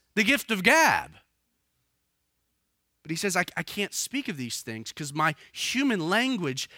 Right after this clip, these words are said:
would not even do justice." Now, I, I don't wanna criticize people who claim to go to heaven and not, but there's only one guy I know for sure went to heaven, and that was Paul. And what he saw was so awesome, he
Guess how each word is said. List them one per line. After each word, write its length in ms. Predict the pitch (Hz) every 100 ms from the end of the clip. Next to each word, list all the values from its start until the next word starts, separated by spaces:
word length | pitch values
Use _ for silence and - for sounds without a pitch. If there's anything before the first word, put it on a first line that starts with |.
| - _
would 340 | 180 165 139 147
not 280 | 226 262
even 260 | 240 233 214
do 160 | 165 185
justice." 760 | 123 123 202 196 - 85 -
Now, 100 | 175
I, 240 | 175 190 202
I 20 |
don't 140 | 226
wanna 280 | 180 147 110 - _ _ _
criticize 680 | - 160 170 165 156 156
people 300 | - 147 135
who 80 | 131
claim 300 | 127 131 139
to 40 | 143
go 120 | 139
to 60 |
heaven 380 | 135 127 139 147 - _ _ _ _ -
and 100 | 113
not, 320 | 113 120 156 - _ _ _ _ _ _ _ _ _ -
but 100 | 165
there's 160 | 247
only 160 | 285 233
one 220 | 190 196
guy 180 | 175 143
I 60 |
know 180 | 151 175
for 140 | 160 135
sure 580 | - 170 160 104 64 _ _ _ _ -
went 160 | 160 160
to 80 |
heaven, 420 | 135 139 165 196 190 _ _ _ -
and 120 | 131
that 160 | 143 151
was 120 | 139
Paul. 480 | - 120 117 143 170 _ _ -
And 120 | 143
what 120 | 180
he 100 | 226
saw 460 | - - 143 151 175
was 180 | 139
so 280 | - 151 175
awesome, 500 | 131 131 131 165 185 - _ _
he 120 | -